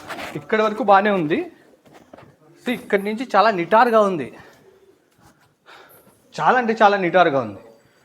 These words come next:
చూడొచ్చు మీరు, ఆ ఎడ్జ్లో కనుక కాలు జారిందంటే పరమశివుడు మధ్యలోనే కనపడతాడు.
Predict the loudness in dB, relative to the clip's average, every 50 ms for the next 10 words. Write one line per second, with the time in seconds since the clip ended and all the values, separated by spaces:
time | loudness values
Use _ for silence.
0 | _ _ -20 -20 -20 -20 -20 -12 -6 0 2 2 2 2 0 -2 -2 0 0 -2
1 | -4 -6 -10 -16 _ _ -20 _ _ _ _ _ _ _ -2 0 0 0 0 -2
2 | -4 -4 -4 -4 -4 -6 -4 0 2 2 2 4 2 0 0 0 -2 -6 -8 -6
3 | -2 0 0 0 0 0 -4 -8 -14 _ _ _ _ _ _ _ _ _ _ _
4 | _ _ _ _ _ _ _ -6 -6 -4 -4 -4 -6 -4 -4 -2 -2 0 -2 0
5 | 2 2 2 2 2 0 0 0 -2 -2 0 -2 -2 -2 -4 -8